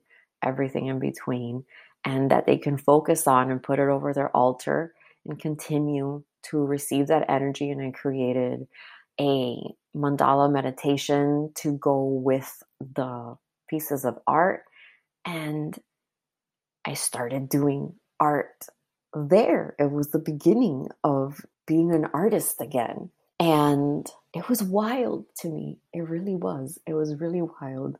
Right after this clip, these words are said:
And I was very grateful. I moved back to Florida and I'm unemployed. I have nothing to do. I had a small sketchbook and I finally let myself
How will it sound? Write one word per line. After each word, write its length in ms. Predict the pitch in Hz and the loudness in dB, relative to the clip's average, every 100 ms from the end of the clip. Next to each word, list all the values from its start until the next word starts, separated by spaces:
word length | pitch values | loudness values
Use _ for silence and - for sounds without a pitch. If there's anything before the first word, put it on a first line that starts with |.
| _ - _ - | _ -20 _ -6
And 100 | 160 | -2
I 40 | |
was 140 | 156 151 | -2 4
very 280 | 175 208 | 6 6
grateful. 720 | 185 151 - - - 131 139 143 _ _ _ _ _ _ _ _ _ _ - | 6 4 4 0 0 0 0 -8 _ _ _ _ _ _ _ _ _ _ -6
I 80 | |
moved 340 | 156 160 185 180 | 0 2 2 6
back 380 | 175 160 - - - | 6 6 -2 -14 -4
to 160 | 170 | -4
Florida 680 | 165 - 143 135 139 151 202 _ _ _ - - | -2 -2 0 0 0 -2 -4 _ _ _ -18 -12
and 140 | 147 | -8
I'm 120 | 143 - | -4 0
unemployed. 840 | 156 175 170 - 135 127 - 147 - | 2 2 -2 -6 -8 -8 -10 -12 -6
I 40 | |
have 100 | 135 | -4
nothing 480 | 135 160 151 175 165 | 2 0 2 0 0
to 120 | - | 0
do. 520 | 165 135 127 131 135 135 _ _ _ - | -2 0 0 -2 -6 -12 _ _ _ -12
I 100 | 156 | -10
had 220 | 147 151 | -4 -2
a 60 | 139 | -2
small 400 | - 147 151 165 | -4 -4 -4 -4
sketchbook 840 | - - 143 143 143 135 127 - - _ | -6 0 2 2 -2 -2 -2 -4 -16 _
and 120 | - 147 | -10 -8
I 100 | 139 | 4
finally 560 | 147 147 151 147 147 | 8 8 6 2 2
let 240 | 143 143 147 | 2 2 0
myself 640 | 143 139 - 135 135 | -6 -4 -2 0 -2